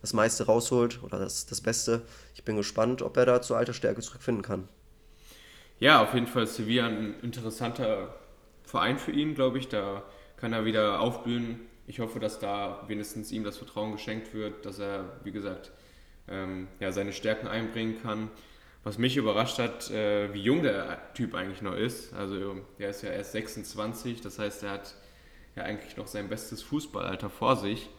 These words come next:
Speaker 2: Ähm, ich würde ihm wünschen, dass Sevilla vielleicht, äh, so ein kleiner Zwischenschritt ist oder ein kleiner Schritt zurück, sag ich mal,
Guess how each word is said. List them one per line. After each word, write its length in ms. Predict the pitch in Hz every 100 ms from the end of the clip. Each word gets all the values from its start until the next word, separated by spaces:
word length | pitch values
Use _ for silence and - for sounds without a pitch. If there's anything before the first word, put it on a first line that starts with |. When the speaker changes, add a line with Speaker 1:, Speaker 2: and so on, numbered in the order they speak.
| - - - - - -
Speaker 2:
Ähm, 500 | 95 95 92 95 92
ich 160 | 90 -
würde 340 | 113 110 104
ihm 160 | 104 98
wünschen, 360 | 113 117 -
dass 260 | 101 98 -
Sevilla 340 | 101 104 110
vielleicht, 680 | 104 110 98 101 98 - -
äh, 260 | 101 95 92
so 100 | 98
ein 80 |
kleiner 460 | 95 104 101 98 92 - -
Zwischenschritt 720 | - 139 143 147 131 135 135
ist 220 | 131 131
oder 180 | 107 104
ein 100 | 98
kleiner 280 | 101 98 98
Schritt 260 | - 110
zurück, 380 | - 98 104 127
sag 200 | - 117
ich 140 | 113 -
mal, 240 | 113 113